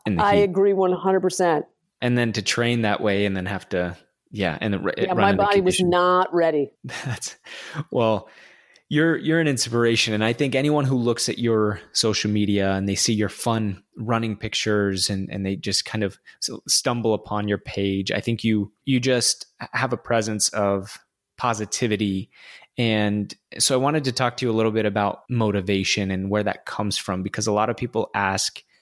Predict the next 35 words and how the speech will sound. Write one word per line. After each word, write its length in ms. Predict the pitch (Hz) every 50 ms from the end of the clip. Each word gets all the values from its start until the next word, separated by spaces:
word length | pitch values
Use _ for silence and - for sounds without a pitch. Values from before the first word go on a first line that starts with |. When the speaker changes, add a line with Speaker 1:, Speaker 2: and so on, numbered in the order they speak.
| _ _ _ _
Speaker 1:
"Hey, 320 | - 135 131 127 127 117 -
how 220 | - - - 156
do 100 | 165 156
I 60 | 147
stay 220 | 131 - - 135 123
motivated?" 720 | 120 110 107 110 113 117 107 104 110 107 104 107 101 101
You 100 | 101 104
know, 120 | 104 101 101
we're, 180 | 104 110 117 -
we 420 | - 120 - - 107 120 123 123
run 200 | 123 127 120 113
a 60 | 110 101
Facebook 500 | - 113 110 101 - - 110 98 - - - - - _ _ _ - -
page 420 | - 107 104 98 95 95 95 -
or 120 | 95 98 98
a 40 | 95
Facebook 300 | - 104 - - 104 -
group 220 | - 101 82 -
rather 340 | 92 90 92 95 92 87 - _ - - - - - - _
called 160 | - 113 107
Marathon 340 | 110 107 107 101 - 107 101 -
Training 220 | - 110 104 95
for 120 | - 101
Beginners, 600 | 95 101 98 104 101 95 92 95 92 - - - - - _ -
uh, 200 | 101 95 92 -
comma, 300 | - - 95 95 95 87
Full 240 | - - 110 104
and 100 | 95 92
Half. 420 | 92 - - 98 92 101 - - - _ - - -
So 100 | - 123
it's 100 | 110 110
basically 300 | 123 120 113 - 117 107
anybody 460 | 110 113 98 107 101 101 98 101 107
looking 280 | 107 110 104 - 107 98
to 160 | 98 98 95